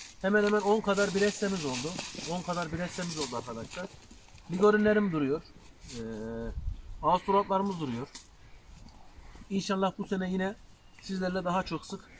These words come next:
beraber, beraber olacağız. Ormanlar hakkında, yangınlar hakkında, keçilerin önemini, faydasını anlatmak için bu videoyu da sizler için çektim. Bakın yayılıp aşağılardan bakın bıraktılar yani ağacı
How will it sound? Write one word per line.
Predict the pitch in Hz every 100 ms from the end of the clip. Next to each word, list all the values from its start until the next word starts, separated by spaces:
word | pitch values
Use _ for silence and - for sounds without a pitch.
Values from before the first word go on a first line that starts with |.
| -
beraber, | 147 165 180 196 -
beraber | 151 170 175 175
olacağız. | 123 110 139 180 - - - - - - -
Ormanlar | 175 196 208 214 214
hakkında, | 190 - 175 185
yangınlar | 185 190 196 196 185
hakkında, | 175 - 160 175 190 - - - -
keçilerin | 180 185 196 196
önemini, | 185 180 185 185 196 214 - - - - -
faydasını | 165 175 180 180 185 226 - - - - - -
anlatmak | 175 190 190 202 180
için | 202 202 156
bu | 156 180
videoyu | 185 190
da | 180
sizler | - 180 196
için | 160 170
çektim. | 196 185 196 214 - - -
Bakın | 202 185 190 - - - - - - -
yayılıp | 185 214 190 220 - - - - - -
aşağılardan | - 202 - 180 156 170 190
bakın | 180 143 160
bıraktılar | 208 185 185 156
yani | 131 123
ağacı | 147 170 165 190